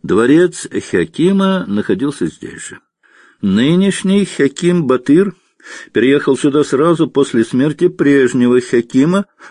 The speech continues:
Алла Кулыева под предлогом утешения семьи покойного. Вот только семья от такого утешения почему-то сбежала почти сразу.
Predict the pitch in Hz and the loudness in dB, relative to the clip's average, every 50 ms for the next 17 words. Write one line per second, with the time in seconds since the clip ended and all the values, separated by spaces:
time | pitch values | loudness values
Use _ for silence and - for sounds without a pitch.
0 | - - 113 123 127 135 135 143 165 165 165 170 160 147 143 135 127 127 127 143 | -6 -2 0 2 4 4 4 4 2 0 2 2 2 4 4 4 4 4 4 2
1 | 175 180 - _ _ _ _ _ - - _ - 107 110 104 _ - - 107 92 | 2 0 -4 _ _ _ _ _ -20 -16 _ -4 -4 -4 -2 _ -2 -2 0 0
2 | 90 104 135 156 165 175 180 165 - 127 - - 110 92 - - - 165 202 226 | 2 2 0 2 2 0 -2 0 -2 -4 -2 -2 -2 -4 -2 -2 0 2 2 2
3 | 208 202 202 202 196 185 - - - 156 139 139 139 143 175 170 165 - 160 - | 2 0 0 0 -2 -2 -4 -4 -2 0 0 0 0 -2 -2 -2 -2 -2 -4 -4
4 | - - 95 - - 60 64 64 62 64 69 - - - - - - - - 117 | -2 -2 -2 -2 -2 -6 -10 -12 -10 -10 -12 -12 -12 -16 -18 -18 -14 -6 -2 0
5 | 123 123 - - 131 120 - - 131 123 123 - - - - - 151 147 139 117 | 0 0 2 0 0 0 0 0 2 2 2 0 -2 -4 -6 -6 -4 -4 -4 -2
6 | 101 95 87 80 78 76 67 - _ _ - - 80 - - 101 - - - 98 | 0 0 2 2 0 0 -2 -6 _ _ -8 -8 -8 -6 -4 -4 -2 0 0 0
7 | 95 95 95 92 - 127 - - - 180 190 196 190 190 190 185 - 135 - - | 2 0 -2 -4 -4 -6 -6 -4 -2 -2 0 0 0 0 -2 -2 -4 -6 -6 -4
8 | 131 123 120 - 120 104 95 101 90 110 101 95 - 131 147 156 160 156 160 98 | -4 -4 -2 -2 -2 -4 -2 -2 -2 -2 0 0 0 0 0 0 -2 -4 -4 -4
9 | - - - - 104 104 - - - - 60 60 60 57 - - 67 | -4 -6 -8 -10 -10 -10 -8 -6 -8 -6 -6 -6 -8 -10 -12 -14 -20